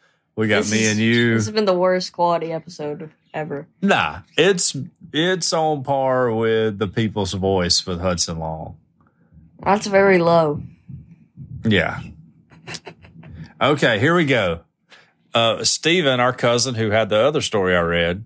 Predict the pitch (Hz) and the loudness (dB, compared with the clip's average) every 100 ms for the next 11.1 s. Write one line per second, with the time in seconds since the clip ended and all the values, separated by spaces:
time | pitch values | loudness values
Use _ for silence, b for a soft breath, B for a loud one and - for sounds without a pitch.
0 | - 90 - - 131 143 123 135 120 92 | -6 -4 -4 -2 0 0 0 2 2 0
1 | 82 - _ - 107 104 104 110 151 160 | -2 -10 _ -4 -2 0 0 0 0 -4
2 | - _ _ _ _ _ _ - - - | -8 _ _ _ _ _ _ -8 -4 -4
3 | - - - _ _ - 131 180 202 180 | -6 -20 -20 _ _ -4 0 2 2 0
4 | 180 190 214 117 92 - 196 196 196 202 | 2 2 2 0 -2 -2 0 0 2 2
5 | 202 202 - 160 156 165 165 160 160 - | 2 2 0 -4 0 2 2 2 -2 -6
6 | 151 156 131 - 71 147 - - 135 147 | -2 2 2 0 -4 -8 -12 0 0 2
7 | 170 170 202 185 92 - 190 214 254 359 | 0 2 2 2 -2 0 -2 0 0 2
8 | 403 330 - - 233 - 175 180 101 87 | 0 -2 -6 -6 -4 -2 0 0 0 -4
9 | 226 247 311 294 262 226 220 196 170 - | -12 -4 -2 -2 0 0 0 -6 -8 0
10 | 175 185 190 147 - - 156 156 90 76 | 0 0 -4 -4 -6 -4 -4 -4 -8 -14